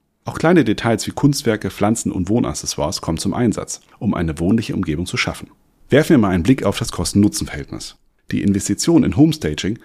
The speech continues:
mag zunächst wie ein zusätzlicher Kostenpunkt erscheinen, doch der Gewinn kann sich auszahlen. Eine gut inszenierte Immobilie hat in der Regel eine kürzere Vermarktungsdauer und erzielt höhere Verkaufspreise. Laut Immobilienexperten kann Homestaging den Verkaufspreis einer Immobilie um bis zu zehn Prozent steigern,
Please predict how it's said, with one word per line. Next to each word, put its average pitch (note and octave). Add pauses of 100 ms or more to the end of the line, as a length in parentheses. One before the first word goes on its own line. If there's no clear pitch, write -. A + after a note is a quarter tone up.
(100)
mag -
zunächst G2
wie -
ein F#2
zusätzlicher A#2+
Kostenpunkt -
erscheinen, - (280)
doch -
der E2
Gewinn E2+ (200)
kann A2
sich B2
auszahlen. - (320)
Eine G2
gut D3+
inszenierte G#2+
Immobilie F#2
hat -
in F#2+
der F2+
Regel C3+
eine F2+
kürzere D#3+
Vermarktungsdauer F#2 (280)
und D#3+ (180)
erzielt B2+
höhere G2
Verkaufspreise. - (340)
Laut F2
Immobilienexperten F#2+
kann D#2
Homestaging G2
den E2+
Verkaufspreis -
einer F2+
Immobilie F#2
um E2+
bis E3
zu F2
zehn A2+
Prozent -
steigern, -